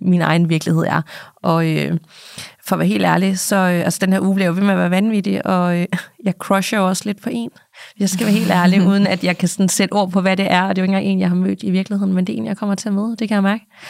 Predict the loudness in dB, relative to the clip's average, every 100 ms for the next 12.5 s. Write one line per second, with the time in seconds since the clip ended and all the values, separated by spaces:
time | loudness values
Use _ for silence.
0 | 0 2 2 -2 -4 0 2 2 2 0
1 | 0 0 0 2 2 2 2 2 2 2
2 | 0 0 0 0 0 -2 -6 _ _ -2
3 | 0 0 -2 -2 -6 -12 _ _ _ _
4 | _ 0 2 2 0 -4 -8 _ _ -6
5 | 0 2 2 2 2 0 0 0 0 -2
6 | 0 -2 -2 -2 -2 -2 -4 -4 -4 -2
7 | -2 -2 0 2 2 2 -2 -2 -2 -2
8 | 0 2 2 2 2 4 2 -2 -2 2
9 | 2 2 0 0 2 2 0 0 0 0
10 | 0 0 0 0 2 2 2 2 2 2
11 | -2 _ -2 0 -2 -4 _ _ _ _
12 | -14 -12 -8 -6